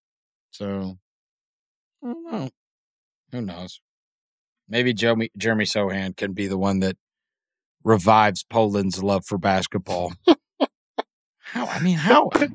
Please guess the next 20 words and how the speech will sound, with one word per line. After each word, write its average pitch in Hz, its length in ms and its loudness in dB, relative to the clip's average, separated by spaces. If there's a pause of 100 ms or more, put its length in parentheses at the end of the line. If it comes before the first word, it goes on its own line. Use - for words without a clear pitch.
Wait, 151 360 4
I, 143 240 2
I 180 40 4
don't 127 180 -2
know. 107 280 -2 (480)
Guess, 139 220 0
uh, - 20 -4
uh, 117 760 4
again, 135 500 6
we're 95 100 -6
testing 202 460 4
the 196 120 6
limits 214 400 6
of 123 120 2
our 147 180 8
<laughs> 151 80 6
intelligence 139 680 0
here. - 360 -4 (840)
Hey, 370 160 4
guys. 160 480 4